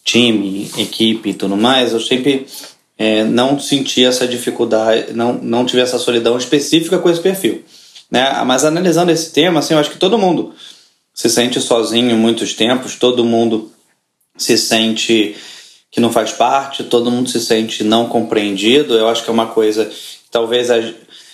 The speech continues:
a nossa diferença em relação a, a, a todo mundo em relação a isso, eu acho que é uma,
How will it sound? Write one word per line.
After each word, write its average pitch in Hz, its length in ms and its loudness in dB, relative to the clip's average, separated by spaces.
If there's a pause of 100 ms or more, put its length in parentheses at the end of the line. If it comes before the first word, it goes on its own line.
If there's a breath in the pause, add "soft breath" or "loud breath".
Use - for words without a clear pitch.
(220 loud breath)
a 104 100 2
nossa 117 380 0
diferença 110 540 -2
em - 20 -6
relação 107 640 0
a, 113 100 0
a, - 500 -2
a - 20 2
todo 120 300 0
mundo 117 300 0
em 110 40 0
relação 110 420 0
a 107 60 -2
isso, 123 280 0
eu 127 60 2
acho 131 220 -2
que 135 80 0
é 131 60 2
uma, 131 440 -2